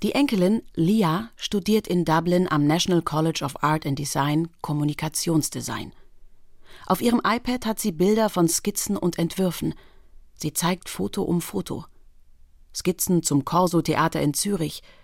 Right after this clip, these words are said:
eine drehende Aufhängemaschine für Krawatten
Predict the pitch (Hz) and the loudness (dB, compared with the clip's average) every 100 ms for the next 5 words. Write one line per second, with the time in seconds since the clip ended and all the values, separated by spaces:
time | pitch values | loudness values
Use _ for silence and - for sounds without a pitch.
0 | - - - 151 139 135 143 170 202 160 | -20 -14 -2 0 2 0 2 4 6 4
1 | - 165 190 175 175 160 156 - 180 160 | 4 2 2 2 4 4 2 2 2 2
2 | - 156 - 147 175 - - | 2 -2 -2 -4 -4 -6 -8